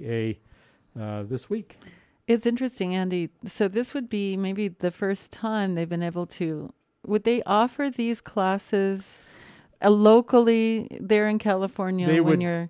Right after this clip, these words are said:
Speaker 1: they would do the programs
Speaker 2: for those
Speaker 1: in
Speaker 2: who are
Speaker 1: person.
Speaker 2: Right.
Speaker 1: And yet they rarely were well attended, in part because so many of the folks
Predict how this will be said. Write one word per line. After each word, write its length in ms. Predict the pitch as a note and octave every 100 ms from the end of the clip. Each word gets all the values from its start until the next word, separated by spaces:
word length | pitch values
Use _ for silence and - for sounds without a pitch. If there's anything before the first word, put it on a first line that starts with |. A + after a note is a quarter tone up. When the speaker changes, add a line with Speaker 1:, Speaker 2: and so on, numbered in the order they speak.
| - B2+
Speaker 1:
they 140 | D3
would 220 | C#3+ C3+
do 200 | C#3 D#3
the 120 | D3
programs 640 | C#3 D3 C#3+ B2 C3 B2 A#2+
Speaker 2:
for 80 | F#3
those 280 | F#3 F#3
Speaker 1:
in 140 | C#3+ D#3+
Speaker 2:
who 80 | F3+
are 60 |
Speaker 1:
person. 500 | D#3 D#3 C#3+ A2 G2
Speaker 2:
Right. 420 | F3+ D#3+ B2+ - - _ _ _
Speaker 1:
And 280 | C3 B2+ A#2+
yet 300 | B2+ B2 -
they 220 | B2+ A#2+
rarely 680 | B2 - A#2 B2+ D3+ D3 C3+
were 320 | A2 A2+ A2+
well 340 | C3+ A#2+ B2+ A#2
attended, 680 | G#2+ D#3 F3+ A2 G#2+ A#2+ -
in 200 | C3 B2
part 280 | B2+ C#3 C3+
because 440 | A#2 - B2 A#2
so 240 | - C#3 C3
many 260 | C3 B2+
of 240 | B2 A#2+ A2+
the 80 |
folks 520 | G#2+ - B2 A#2 -